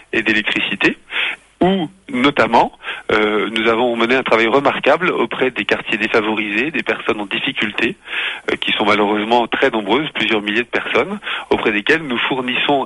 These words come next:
avec elles et avec leur aide et avec leur accord, euh, nous fournissons un service, euh, de l'eau et un service, euh, d'électricité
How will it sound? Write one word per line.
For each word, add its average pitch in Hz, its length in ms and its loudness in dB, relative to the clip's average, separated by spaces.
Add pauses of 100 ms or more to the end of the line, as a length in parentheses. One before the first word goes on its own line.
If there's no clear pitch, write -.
avec 185 400 2
elles 117 240 -2 (100)
et 127 80 0
avec 151 280 0
leur 127 160 2
aide 110 260 -6 (440)
et 113 100 2
avec 147 200 0
leur 151 120 4
accord, 123 600 -2 (400)
euh, 104 240 0
nous 113 120 -4
fournissons 120 560 0
un 156 240 2
service, 139 340 0 (160)
euh, 110 220 2
de 113 80 2
l'eau 113 240 2
et 147 80 0
un 135 160 -2
service, 123 300 0 (180)
euh, 98 260 0
d'électricité 117 840 -2